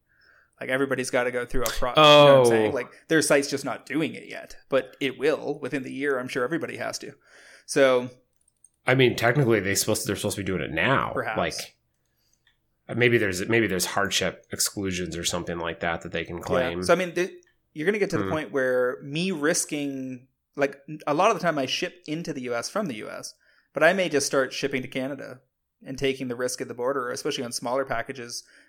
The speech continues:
Speaker 1: They typically won't get taxed at the border. On bigger stuff, they will 'cause they'll declare the value. Um, and we pay thirteen percent up here, so state tax will still be better than Canadian federal plus provincial. But it's just gonna be a lot more to think about <laughs> that,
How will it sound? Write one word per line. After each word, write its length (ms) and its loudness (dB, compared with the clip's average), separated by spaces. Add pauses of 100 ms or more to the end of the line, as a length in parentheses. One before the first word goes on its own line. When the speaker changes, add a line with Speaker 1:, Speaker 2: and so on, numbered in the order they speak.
(200)
Speaker 1:
They 100 0
typically 360 -2
won't 280 -8
get 180 -10
taxed 360 -6
at 40 -20
the 80 -20
border. 420 -6 (340)
On 140 -2
bigger 260 2
stuff, 300 0
they 80 -4
will 300 0
'cause 160 -12
they'll 100 -8
declare 320 -4
the 80 -14
value. 460 -6 (680)
Um, 520 -8 (200)
and 160 -6
we 100 -4
pay 180 -6
thirteen 460 -8
percent 280 -10
up 100 -16
here, 200 -14
so 120 -10
state 280 -4
tax 240 -4
will 80 -10
still 160 -8
be 100 -16
better 360 -6
than 160 -16
Canadian 440 -10
federal 320 -10
plus 260 -10
provincial. 580 -12 (680)
But 760 2 (220)
it's 300 -8
just 220 0
gonna 120 -6
be 80 0
a 80 0
lot 200 -6
more 120 -12
to 60 -18
think 160 -12
about 320 -12
<laughs> 80 -20
that, 140 -2